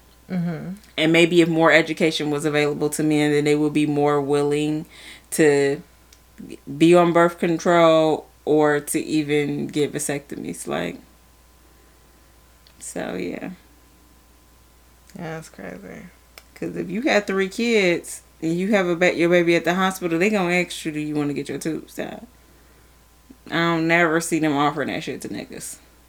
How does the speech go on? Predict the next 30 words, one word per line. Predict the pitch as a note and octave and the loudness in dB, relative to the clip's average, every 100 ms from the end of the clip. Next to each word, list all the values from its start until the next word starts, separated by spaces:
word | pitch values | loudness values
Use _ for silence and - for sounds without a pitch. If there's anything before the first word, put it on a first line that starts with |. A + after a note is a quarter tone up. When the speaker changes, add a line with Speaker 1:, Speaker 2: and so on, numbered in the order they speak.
| _ _ _ _ _ | _ _ _ _ _
Speaker 1:
It's | |
like, | F#3+ F3 | -10 -8
"Hey, | F#3 G#3+ F#3 | -8 -8 -10
so | - D#3 D3 D#3 | -10 -8 -6 -6
while | E3 F3+ | -6 -4
you're | E3 | -4
here, | D#3 F3 E3 | -6 -6 -6
buddy, | D3+ D3 D3+ C#3+ _ _ - | -4 -6 -6 -10 _ _ -10
you | D3+ | -6
wanna | D3+ E3+ D#3+ | -2 -2 0
do | E3 | -2
this | D#3+ E3 | -2 -4
again?" | E3 F#3+ G#3 _ - | -4 -4 -10 _ -6
Speaker 2:
And | F3+ | -4
it's | F#3+ A3 | -2 0
crazy | A3+ B3 A#3 | 2 0 -4
because | F#3+ F#3+ G3 | -6 0 2
a | F#3 | 2
woman | F3+ G#3+ A3+ | 2 2 4
can | A3 | 2
only | F3+ F#3+ F#3+ | 2 0 0
have | F3+ E3 D#3+ | 2 2 0
one | E3 E3+ | 0 2
baby | E3 E3+ D#3+ D#3+ - | 4 2 2 -2 -2
every | D#3+ D#3 D#3+ | -2 0 -2
nine | D#3 D3+ D3+ | 0 -2 0
months, | D#3 C#3+ - | -2 -4 -4
but | - D3 | -2 0
a | |
man, | D#3 F3+ G3+ F#3 | 0 0 -2 -6